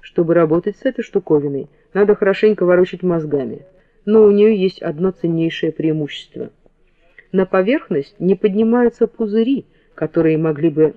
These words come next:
привлечь внимание наблюдателей и выдать вас.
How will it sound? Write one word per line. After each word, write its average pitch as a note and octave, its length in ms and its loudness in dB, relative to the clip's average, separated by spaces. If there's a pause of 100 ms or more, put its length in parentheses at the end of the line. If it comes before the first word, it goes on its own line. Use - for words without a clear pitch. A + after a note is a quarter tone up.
привлечь D#3+ 440 -2
внимание E3+ 460 -2
наблюдателей D#3+ 720 -2 (220)
и D#3 140 -8
выдать D#3 360 -2
вас. - 380 -10